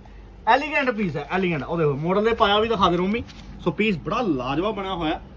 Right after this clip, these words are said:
ਸੋ ਪਿਓਰ ਕਰੇਪ ਦੀ ਬਾਟਮ, ਬਾਟਮ ਦੇ ਸਾਰਾ ਹੈਂਡ ਵਰਕ, ਪਿਓਰ ਖਾਦੀ ਸਿਲਕ ਦੀ ਸ਼ਰਟ, ਪਿਓਰ ਗਲਾਸ ਸ਼ਿਮਰ ਔਰਗੈਂਜ਼ਾ ਦਾ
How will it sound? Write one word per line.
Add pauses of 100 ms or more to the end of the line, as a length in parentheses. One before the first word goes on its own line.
(380)
ਸੋ
ਪਿਓਰ
ਕਰੇਪ
ਦੀ
ਬਾਟਮ,
ਬਾਟਮ
ਦੇ
ਸਾਰਾ
ਹੈਂਡ
ਵਰਕ,
ਪਿਓਰ
ਖਾਦੀ
ਸਿਲਕ
ਦੀ
ਸ਼ਰਟ, (380)
ਪਿਓਰ
ਗਲਾਸ
ਸ਼ਿਮਰ
ਔਰਗੈਂਜ਼ਾ
ਦਾ